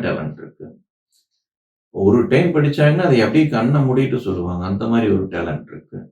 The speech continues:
கால்குலேஷனால இவங்கள மாதிரி யாருமே போட முடியாது. அப்படி ஒரு கால்குலேஷன் போடுவாங்க. வாத்தியாருக்கே பாடம் நடத்தக்கூடிய அளவுக்கு அறிவுகள் வரும். இந்த ராகு புதனோட காம்பினேஷன் இருந்தா அது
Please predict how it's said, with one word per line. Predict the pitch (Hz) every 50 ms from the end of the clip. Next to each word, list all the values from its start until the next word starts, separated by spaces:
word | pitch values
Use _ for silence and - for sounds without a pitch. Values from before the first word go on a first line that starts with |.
| _ _ _ _ _ _ _ _ -
கால்குலேஷனால | 107 107 - - 147 - 160 156 147 139 - 127 127 127 143 180 175
இவங்கள | 147 127 117 113 117 113 110 120
மாதிரி | 139 139 117 104
யாருமே | - 120 127 131 135 120 -
போட | 101 98 95 92 92
முடியாது. | 92 95 90 87 87
அப்படி | - - - 151 151 131 117
ஒரு | 107 101 101
கால்குலேஷன் | 107 113 117 113 107 101 98 - 90 - -
போடுவாங்க. | - - - - - - - - - - _ _ _ _ _ _ _ _ _ -
வாத்தியாருக்கே | 98 98 120 147 156 151 156 160 160 151 143 139 - - 190 - -
பாடம் | 139 135 135 135 131 120
நடத்தக்கூடிய | 113 104 98 - 104 98 - 98 101 98 98
அளவுக்கு | 98 98 113 131 131 - - - 180 - - - 101
அறிவுகள் | 98 104 117 120 117 110 - 95 95 92 92
வரும். | - - 151 196 - - - - _ _ _ -
இந்த | 98 95 98 92 92
ராகு | 98 117 147 151 151 139 117 101
புதனோட | 107 104 110 113 101 98 110 117 - -
காம்பினேஷன் | 95 98 113 117 113 101 95 95 - 95 92
இருந்தா | 90 87 87 90 - 95 98 -
அது | - 117